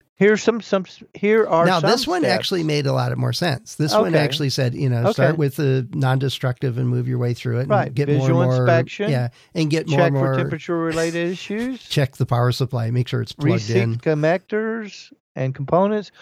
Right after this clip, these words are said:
Speaker 1: Test the power supply. Use an oscilloscope. Test components individually. Check mechanical stress.
Speaker 2: Oh, no,
Speaker 1: Use
Speaker 2: no, no.
Speaker 1: free
Speaker 2: It, it,
Speaker 1: speed.
Speaker 2: so
Speaker 1: Are
Speaker 2: this
Speaker 1: they,
Speaker 2: one's
Speaker 1: all
Speaker 2: actually
Speaker 1: these are very good.
Speaker 2: That, no, it's, it's actually not bad at all. I agree.
Speaker 1: Yeah.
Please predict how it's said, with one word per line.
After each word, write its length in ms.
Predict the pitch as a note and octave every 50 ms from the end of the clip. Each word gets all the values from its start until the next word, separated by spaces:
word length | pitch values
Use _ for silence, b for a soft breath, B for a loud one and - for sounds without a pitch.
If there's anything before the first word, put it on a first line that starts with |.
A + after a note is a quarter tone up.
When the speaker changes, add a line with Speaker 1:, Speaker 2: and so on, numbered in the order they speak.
| B B B B B B
Speaker 1:
Test 280 | - - B2+ B2+ - -
the 60 | A2+
power 300 | - A#2 B2 D#3 F#3+ G3
supply. 380 | - - - F#3 F#3 F#3 F#3 F#3
Use 260 | F3+ D#3+ C3+ A#2+ A2+
an 100 | A#2+ A2
oscilloscope. 960 | A2 G#2+ - - F3 F#3 F#3 E3 - - F#3 F3 F3 F3 F3 E3+ E3+ E3 - b b b b b b b b b b b b
Test 240 | C#3+ C3+ C3 - -
components 520 | C3+ B2+ - - C3+ C3 A#2+ A2+ A2 -
individually. 680 | B2+ A2+ A2 G#2+ B2 D3 E3+ E3 E3 F3+ F3 E3+ F3 E3+
Check 300 | C#3+ - - A#2+ G2 - - _ _ -
mechanical 560 | C3 - - C3 C#3+ D3+ F3+ G3 - G#3+ A3
stress. 540 | - - - - F#3+ - - - - - - _ B B B B -
Speaker 2:
Oh, 80 | G3 A#3+
no, 100 | C4 -
Speaker 1:
Use 80 | E3
Speaker 2:
no, 100 | - C4
no. 120 | A#3+ F#3+ G3
Speaker 1:
free 160 | G3+ A#3+ B3+
Speaker 2:
It, 60 | A#3
it, 120 | A3 - -
Speaker 1:
speed. 300 | - E3 D3+ D#3+ - - _ _ _
Speaker 2:
so 160 | - - D3+
Speaker 1:
Are 60 | E3
Speaker 2:
this 200 | F3+ - B3+ A#3
Speaker 1:
they, 60 | -
Speaker 2:
one's 260 | D4+ C#4 B3+ A3+ G3+ -
Speaker 1:
all 220 | G3+ A#3+ C#4 D4
Speaker 2:
actually 180 | D#4 D4 C#4 B3
Speaker 1:
these 100 | F#3 G#3
are 100 | G3+ F3+
very 380 | E3+ G3+ G#3+ A3+ A#3 A#3+ A#3+
good. 560 | F#3+ F3+ G#3 A#3+ C#4 C#4+ A#3+ C3+ G2 G2 B2+
Speaker 2:
That, 240 | C3 D#3 E3 G3+ G#3
no, 220 | - G3 G3 G3+ D#3
it's, 240 | D#3+ E3 - -
it's 240 | F3+ F#3 E3+ C#3+ -
actually 340 | - D#3 F3+ - - A#3+ A#3+
not 180 | F#3+ D#3 D#3 -
bad 220 | D3+ A#2+ B2 C3+
at 80 | E3+ G3+
all. 180 | A#3+ A3+ D#3
I 120 | A#2 B2 C3
agree. 420 | C3+ C3+ C3 C3+ G3 A#3+ B3 C3
Speaker 1:
Yeah. 200 | - D4 C#4+